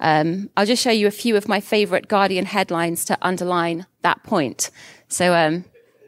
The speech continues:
yeah, perhaps their concerns aren't completely representative of British society, but this is encouraging. And just a quick note to say,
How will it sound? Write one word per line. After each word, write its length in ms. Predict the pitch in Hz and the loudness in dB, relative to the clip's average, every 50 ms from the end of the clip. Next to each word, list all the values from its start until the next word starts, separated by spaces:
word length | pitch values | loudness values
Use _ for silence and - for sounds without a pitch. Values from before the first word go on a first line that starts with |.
| - _ - | -16 _ 0
yeah, 180 | 190 - - - - - 190 - _ - | 0 2 2 0 -4 -10 -20 -20 _ -2
perhaps 300 | 311 311 359 - - - | 0 0 0 0 0 0
their 140 | 320 277 269 | 0 0 2
concerns 520 | - 277 247 240 285 240 226 220 220 226 - | 2 2 2 2 2 2 2 2 2 2 2
aren't 180 | 226 226 - - | 2 0 2 0
completely 500 | - 254 - - 277 285 220 - 202 208 | 0 -2 -2 0 0 0 0 0 0 0
representative 580 | 175 - - - - 190 190 175 - - 196 | 0 -2 -2 -2 -2 -2 -2 -2 -2 -4 -6
of 100 | 180 185 | -4 -2
British 260 | - 202 202 - 214 - | -2 -2 -2 -2 -4 -4
society, 640 | 220 208 - 277 269 269 277 - 294 277 277 - - - - - - - - - _ - | -4 -2 0 2 2 2 0 0 0 0 -2 -2 -6 -14 -20 -20 -20 -20 -20 -6 _ -2
but 80 | - | 0
this 160 | - 466 - | 0 0 0
is 120 | 440 381 - | 0 0 2
encouraging. 760 | 349 294 254 262 233 220 196 180 - 190 131 90 - 208 196 - - _ - _ _ _ _ _ _ _ _ _ _ _ _ _ _ _ _ _ _ _ _ _ _ _ _ _ _ _ _ _ _ _ _ - | 0 0 0 2 2 2 2 2 0 0 -2 -2 -2 -6 -10 -14 -20 _ -20 _ _ _ _ _ _ _ _ _ _ _ _ _ _ _ _ _ _ _ _ _ _ _ _ _ _ _ _ _ _ _ _ -2
And 100 | 277 - | 0 2
just 160 | 403 - - | 2 0 0
a 40 | 415 | 0
quick 240 | - - 403 - 247 | 0 0 0 0 2
note 180 | 269 247 220 | 2 0 0
to 80 | - 240 | 0 0
say, 380 | - 269 247 226 226 - - | 0 2 2 2 0 -2 -6